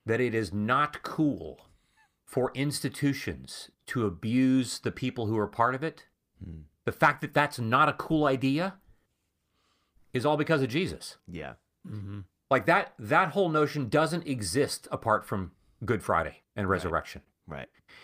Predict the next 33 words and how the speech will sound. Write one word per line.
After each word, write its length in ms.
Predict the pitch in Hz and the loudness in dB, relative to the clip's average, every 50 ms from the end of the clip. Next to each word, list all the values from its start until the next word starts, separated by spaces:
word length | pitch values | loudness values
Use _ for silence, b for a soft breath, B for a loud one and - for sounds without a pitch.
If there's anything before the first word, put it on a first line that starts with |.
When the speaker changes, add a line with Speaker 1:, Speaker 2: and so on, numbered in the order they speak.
| B B B B B B B - | B B B B B B B 0
Speaker 1:
And 180 | - 143 147 135 | 2 2 2 2
so 380 | - - 175 147 139 131 - - - | 4 4 6 6 6 4 2 -2 -2
it's, 200 | - 151 143 - - | 0 0 0 0 0
it's, 220 | 160 147 147 - - _ _ - | 0 0 0 -2 -6 _ _ 2
it's, 300 | 139 143 143 - - - - | 4 4 4 2 -2 -14 -4
it's 180 | - - 135 - | -2 -2 0 0
a 40 | 131 | -2
tome. 360 | - - - - 160 131 101 | -2 0 2 4 4 4 4
It's, 120 | 95 92 - | 2 2 0
like, 120 | 113 107 | 0 0
four 200 | - - 156 151 | 0 0 2 2
hundred 140 | 143 127 117 | 2 0 -2
and 80 | 110 - | -4 -6
fifty 200 | 120 - - 98 | -6 -6 -6 -6
pages, 500 | - - 123 117 107 107 98 85 - - - | -4 -2 -2 0 0 -2 -4 -6 -8 -8 -6
and 140 | 107 104 98 | -4 -2 0
I'm, 260 | 107 107 104 104 104 | 0 -2 -4 -4 -2
like, 220 | 107 104 98 - | -2 -4 -4 -4
reading 260 | 113 113 110 104 101 | -6 -4 -4 -4 -4
through 240 | 90 - - 123 107 | -4 -2 -2 0 0
it 200 | 101 - _ _ | -2 -2 _ _
the 160 | - 101 87 - _ _ _ _ _ _ _ _ - | -6 -6 -6 -6 _ _ _ _ _ _ _ _ -2
third 220 | 123 110 98 90 | 0 0 0 -2
time, 360 | - 101 101 92 95 95 92 92 | -2 0 2 2 2 2 0 -4
and 280 | - 92 95 90 95 - - 92 | -4 -6 -6 -6 -8 -10 -12 -12
because 300 | - - - 123 107 82 | -10 -4 -2 -2 -2 -2
Speaker 2:
Wow. 80 | 80 110 | -2 -6
Speaker 1:
it's 180 | 95 - - - - - | -6 -8 -12 -12 -8 -4
had 180 | 117 95 107 95 | -2 -2 0 0
this 140 | 113 104 | -2 -4
kind 160 | - - 117 110 | -2 -2 -2 -2
of 60 | 98 117 | -2 -4
impact. 420 | 127 - 110 104 82 - - B | -4 -2 0 0 0 0 -4 B